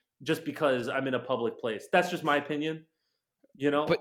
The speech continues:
Speaker 1: I
Speaker 2: dude,
Speaker 1: guess
Speaker 2: there's
Speaker 1: it's, it's
Speaker 2: some
Speaker 1: a privilege if you
Speaker 2: nasty,
Speaker 1: can hold it.
Speaker 2: nasty bathrooms. And, yeah, it's a privilege. Some people have the power, some don't. Thankfully, I'm one of those people. But maybe
Speaker 1: You have the
Speaker 2: it's
Speaker 1: power to be able to hold your poop.
Speaker 2: maybe it's a strength that you build up over time because you don't wanna go to bathroom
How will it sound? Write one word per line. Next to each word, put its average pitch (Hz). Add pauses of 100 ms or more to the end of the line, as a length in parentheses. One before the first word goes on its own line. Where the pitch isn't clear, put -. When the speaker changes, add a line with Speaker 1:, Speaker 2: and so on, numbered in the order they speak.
Speaker 1:
I 143
Speaker 2:
dude, 190
Speaker 1:
guess 151
Speaker 2:
there's 151
Speaker 1:
it's, 180
it's 185
Speaker 2:
some 147
Speaker 1:
a 151
privilege 156
if -
you -
Speaker 2:
nasty, 165
Speaker 1:
can 139
hold 127
it. 117
Speaker 2:
nasty 135
bathrooms. 104
And, 185
yeah, 147
it's 120
a -
privilege. 104
Some 139
people 120
have 120
the 107
power, 117
some 117
don't. 110 (320)
Thankfully, 123
I'm 113
one 113
of 107
those 104
people. 117 (800)
But 143
maybe 143
Speaker 1:
You 160
have 165
the 156
Speaker 2:
it's -
Speaker 1:
power 139
to 117
be 123
able 123
to 120
hold 127
your 117
poop. - (240)
Speaker 2:
maybe 160
it's 147
a 127
strength 131
that 123
you 127
build 123
up 117
over 110
time 120
because 113 (240)
you 127
don't 120
wanna 107
go 104
to 101
bathroom 104